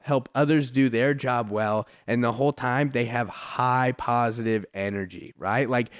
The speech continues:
no one wants a spouse that is like, "Yeah, they're just a task finisher."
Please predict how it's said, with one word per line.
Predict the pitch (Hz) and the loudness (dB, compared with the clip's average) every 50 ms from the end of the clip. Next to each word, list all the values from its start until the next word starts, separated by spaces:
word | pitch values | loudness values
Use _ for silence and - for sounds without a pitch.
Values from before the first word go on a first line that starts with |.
| - - - | -20 -14 -2
no | - 151 185 | 0 2 4
one | 208 233 247 247 226 | 6 6 4 4 4
wants | 214 202 196 180 - | 4 2 2 0 -2
a | 170 | -6
spouse | 156 - - - 151 147 160 165 143 - - | -8 -8 -6 -4 -2 0 0 0 0 -2 -4
that | 127 127 123 | -2 -2 0
is | 127 117 120 | 0 0 0
like, | 123 120 120 120 113 - - | 0 0 2 2 0 0 0
"Yeah, | 147 156 151 143 | 2 2 4 4
they're | 135 135 131 | 4 4 2
just | 131 165 170 156 - - | 2 2 0 0 0 -2
a | 123 | -2
task | - - - - 143 127 117 - - - - - - - | -2 -2 -4 -2 0 0 -2 -2 -6 -10 -12 -14 -10 -8
finisher." | 107 95 85 - - - - 65 53 - | -6 -6 -6 -8 -10 -8 -8 -8 -10 -12